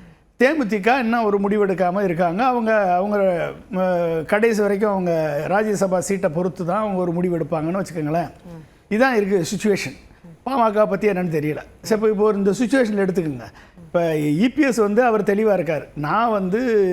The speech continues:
Speaker 1: இருபது பர்சன்ட் வாக்கு, இருபத்தி மூணு பர்சன்ட் வாக்கு இருக்கு எனக்கு. நான் கடைசி நேரத்துல கூட ராஜ்யசபா சீட்டை கொடுத்து தேமுதிக உள்ள எடுத்துக்குவேன். இருபத்தி மூணு. இவங்ககிட்ட ஒரு பதினெட்டரை பர்சன்ட் இருக்கு. அந்த பதினெட்டரை பர்சன்ட்டை வந்து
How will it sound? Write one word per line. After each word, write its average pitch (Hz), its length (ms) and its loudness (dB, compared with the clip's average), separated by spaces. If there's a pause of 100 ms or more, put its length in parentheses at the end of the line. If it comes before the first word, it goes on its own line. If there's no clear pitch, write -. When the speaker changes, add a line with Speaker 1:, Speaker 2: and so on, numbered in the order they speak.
(200)
Speaker 1:
இருபது 185 380 2
பர்சன்ட் 208 220 -2
வாக்கு, 175 500 -2
இருபத்தி 208 320 0
மூணு 180 140 -2
பர்சன்ட் 165 340 -4
வாக்கு 170 300 -2
இருக்கு 147 220 -6
எனக்கு. 127 280 -10 (580)
நான் 175 180 -2
கடைசி 208 360 0
நேரத்துல 214 240 0
கூட 202 500 4 (640)
ராஜ்யசபா 196 480 0
சீட்டை 180 280 -2
கொடுத்து 175 420 0
தேமுதிக 196 380 0
உள்ள 180 300 0
எடுத்துக்குவேன். 151 420 -4
இருபத்தி 202 320 0
மூணு. 180 280 -2 (480)
இவங்ககிட்ட 247 360 0
ஒரு 190 460 2
பதினெட்டரை 202 480 2
பர்சன்ட் 190 300 0
இருக்கு. 170 320 -6 (260)
அந்த 196 280 -2
பதினெட்டரை 240 500 0
பர்சன்ட்டை 247 400 -2
வந்து 175 560 -4